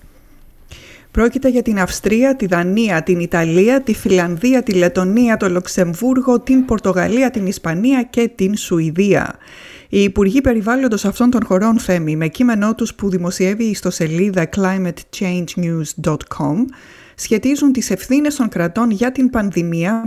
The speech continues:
με εκείνες για το περιβάλλον και συνδυάζουν την προστασία του περιβάλλοντος και το κλίμα με την ανάκαμψη της οικονομίας. Με άλλα λόγια, βλέπουν αυτά τα θέματα ως αλληλένδετα. "Η περίσταση μας καλεί να πολεμήσουμε κατά της πανδημίας", αναφέρουν στο κείμενό τους και τονίζουν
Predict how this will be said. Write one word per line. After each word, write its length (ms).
με 80
εκείνες 540
για 100
το 80
περιβάλλον 580
και 260
συνδυάζουν 760
την 180
προστασία 560
του 100
περιβάλλοντος 880
και 180
το 160
κλίμα 560
με 180
την 280
ανάκαμψη 600
της 160
οικονομίας. 640
Με 140
άλλα 220
λόγια, 400
βλέπουν 540
αυτά 220
τα 140
θέματα 540
ως 280
αλληλένδετα. 840
"Η 120
περίσταση 520
μας 180
καλεί 320
να 140
πολεμήσουμε 760
κατά 300
της 160
πανδημίας", 600
αναφέρουν 480
στο 160
κείμενό 500
τους 180
και 160
τονίζουν 680